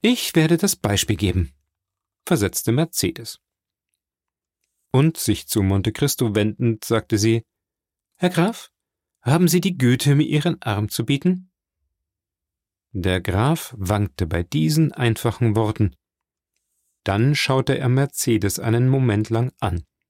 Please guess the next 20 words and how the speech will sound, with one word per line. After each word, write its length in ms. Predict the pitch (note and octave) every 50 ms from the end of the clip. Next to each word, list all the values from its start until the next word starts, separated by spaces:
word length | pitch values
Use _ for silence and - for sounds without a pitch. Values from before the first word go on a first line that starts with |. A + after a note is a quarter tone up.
| _ _ _ _ _ _ _ _ _ _ _ _ _ _ _ _ _ _ _ _ _ _ _ _ _ _ _ _ _ _ _ _ _ - -
Dieser 180 | C#3 - F3
Moment 560 | E3 E3 D3+ C3 G#2+ G#2+ B2+ C3+ - - -
hatte 180 | - C3 - C#3+
die 140 | B2+ C#3 B2+
Geschwindigkeit 760 | C3+ B2+ - - A#2+ A#2+ A#2 A#2 A#2 - - A#2+ A#2 A#2 -
eines 260 | B2+ B2+ C3+ - -
Blitzes, 580 | _ - B2 B2+ D#3 - - - C#3 C3+ - - _ _ _ _ _ _ _ _ _
und 180 | - A#2+ A2 - _ _ _ -
dennoch 480 | - B2+ D#3 G3 G3+ G3+ G3 F#3 - -
kam 240 | - C#3+ C3 C3+ C#3
es 120 | C3+ -
der 120 | - C3 A2+
Gräfin 480 | - G2+ G#2 G#2 G2+ - - G#2+ F#2+
vor, 460 | - - - A2 G#2+ A#2 B2+ C3 - _ _ _ _ _ _ _ _ -
als 280 | A#2 A2+ G#2+ - -
hätte 180 | B2+ - - B2+
er 360 | - - B2 A2+ A#2 - -
ein 240 | C3 B2+ D3+ D#3 D3+
Jahrhundert 500 | E3 D#3+ C3 A#2+ A#2 G#2+ G2+ G#2 G2+ -
gedauert. 500 | A2+ F#2 - A2 G#2 G2+ G#2+ G#2+ -